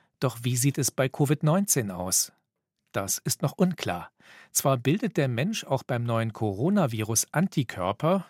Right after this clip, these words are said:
die sich dann im Blut nachweisen lassen und die zeigen,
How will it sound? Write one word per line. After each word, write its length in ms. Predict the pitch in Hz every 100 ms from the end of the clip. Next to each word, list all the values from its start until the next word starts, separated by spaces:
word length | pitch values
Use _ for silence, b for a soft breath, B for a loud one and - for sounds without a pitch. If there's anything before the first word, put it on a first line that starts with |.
| -
die 80 |
sich 180 | 92 85
dann 160 | - 95
im 80 | 92
Blut 260 | 131 208
nachweisen 540 | 107 95 - 110 123 135
lassen 440 | 139 156 220 220
und 380 | 107 98 - -
die 100 | 95
zeigen, 440 | - 120 143 143